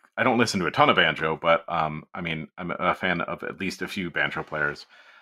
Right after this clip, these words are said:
And it's like, yeah, this is a fun track. And they got people who, like, knew what they were doing instead of just, <laughs> you know, looping some bad music from Psychonauts one.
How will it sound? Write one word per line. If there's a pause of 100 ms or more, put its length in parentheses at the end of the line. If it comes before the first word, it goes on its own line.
(220)
And (640)
it's
like, (100)
yeah, (100)
this
is
a
fun
track. (120)
And
they
got
people
who,
like,
knew
what
they
were
doing
instead
of
just, (180)
<laughs>
you
know, (260)
looping
some
bad
music
from
Psychonauts
one.